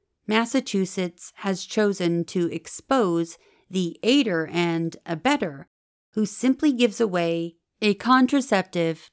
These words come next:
to twenty times the ninety-day sentence of the offender himself.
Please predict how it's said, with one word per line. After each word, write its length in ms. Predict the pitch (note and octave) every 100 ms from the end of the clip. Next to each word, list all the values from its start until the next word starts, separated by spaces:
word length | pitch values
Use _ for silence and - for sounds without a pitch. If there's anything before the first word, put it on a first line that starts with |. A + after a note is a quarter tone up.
| -
to 440 | G3+ F3+ F3 F3 _ _ -
twenty 500 | - C4 C4+ C#4 B3+
times 720 | - G#3+ F3+ E3+ E3+ E3+ - _ _ _
the 120 | G3
ninety-day 680 | F#3 F#3 G3+ A3+ A#3 F#3+ F#3
sentence 720 | F#3+ - E3+ E3 E3 D#3 - -
of 180 | F3 E3
the 160 | F3
offender 540 | E3+ F3 E3+ D#3+ D#3+ D#3
himself. 800 | E3+ D#3+ F3+ D#3 - - -